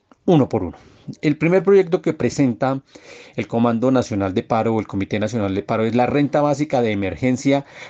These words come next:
como medida para garantizar los derechos ciudadanos. En este proyecto lo que se trata es de establecer la realidad de la renta básica, que se mantenga, que se desarrolle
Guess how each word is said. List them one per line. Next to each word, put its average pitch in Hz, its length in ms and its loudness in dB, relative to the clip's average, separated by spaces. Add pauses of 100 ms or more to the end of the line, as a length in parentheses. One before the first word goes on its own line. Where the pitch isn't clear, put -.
(120)
como 131 260 2
medida 120 440 2
para 120 220 0
garantizar 104 580 -4
los 117 160 -4
derechos 101 360 -4
ciudadanos. 95 640 -4 (760)
En 143 180 4
este 160 260 2
proyecto 127 720 -2 (460)
lo 120 200 2
que 113 140 -2
se 104 140 -4
trata 120 420 0
es 131 160 2
de 139 140 0
establecer 131 800 -2 (220)
la 143 260 2
realidad 113 500 -2
de 123 80 0
la 123 140 0
renta 104 340 -2
básica, 127 600 -2 (580)
que 143 160 4
se - 280 -4
mantenga, 139 680 0
que 139 180 -2
se 127 140 -4
desarrolle 113 760 -2